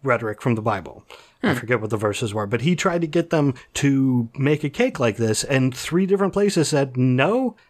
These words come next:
Speaker 1: that's hate speech. We're
Speaker 2: Yeah.
Speaker 1: not gonna make that."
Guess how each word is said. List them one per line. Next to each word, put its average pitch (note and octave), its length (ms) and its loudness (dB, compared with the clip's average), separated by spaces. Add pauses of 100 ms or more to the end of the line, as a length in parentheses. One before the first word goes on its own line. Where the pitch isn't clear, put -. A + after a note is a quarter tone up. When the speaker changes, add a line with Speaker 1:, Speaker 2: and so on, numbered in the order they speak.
Speaker 1:
that's E3+ 360 -2
hate G#3+ 260 0
speech. - 540 -2 (100)
We're C3 180 2
Speaker 2:
Yeah. D3 100 6
Speaker 1:
not D#3 200 2
gonna F3 240 2
make G3 280 2
that." A2 400 -4